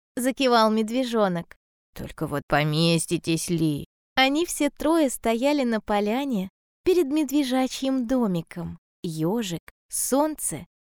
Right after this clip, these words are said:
и медвежонок. Ежик с медвежонком стояли друг против друга,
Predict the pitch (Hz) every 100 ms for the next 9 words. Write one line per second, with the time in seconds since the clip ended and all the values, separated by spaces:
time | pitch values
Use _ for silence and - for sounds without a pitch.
0 | - 370 277 175 180 175 175 180 180 175
1 | - _ _ _ _ 240 226 330 285 254
2 | - 247 214 240 254 285 262 233 226 -
3 | 220 240 262 240 240 262 - 233 208 -
4 | 214 190 202 285 359 196 160